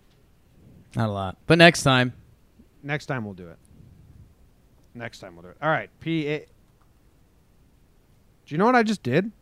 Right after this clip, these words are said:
Speaker 2: I was typing in my password to unlock my computer to play a soundboard, and I just started saying my password out loud.
Speaker 1: Wow.
Speaker 2: I got two letters deep.
Speaker 1: Damn.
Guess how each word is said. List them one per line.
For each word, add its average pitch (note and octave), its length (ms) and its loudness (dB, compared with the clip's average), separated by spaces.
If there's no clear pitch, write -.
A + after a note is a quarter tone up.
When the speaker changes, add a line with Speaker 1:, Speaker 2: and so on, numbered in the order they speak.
Speaker 2:
I - 40 -6
was D3 100 -6
typing F3+ 440 2
in F#3+ 100 0
my E3 160 4
password C3 480 -6
to C3+ 100 -4
unlock C3 280 -4
my B2+ 100 -6
computer C3 420 -4
to C3 60 -2
play B2+ 160 -6
a A#2+ 40 -4
soundboard, B2 360 2
and C#3+ 100 4
I C3+ 60 0
just B2+ 140 -4
started C#3 280 0
saying C#3 300 -8
my C#3+ 80 -6
password B2+ 400 -8
out G#2 120 -10
loud. G#2+ 200 -14
Speaker 1:
Wow. A#2 420 2
Speaker 2:
I D3+ 80 -4
got F3+ 160 2
two F#3+ 220 0
letters C3+ 300 0
deep. C#3+ 280 -6
Speaker 1:
Damn. C3 480 2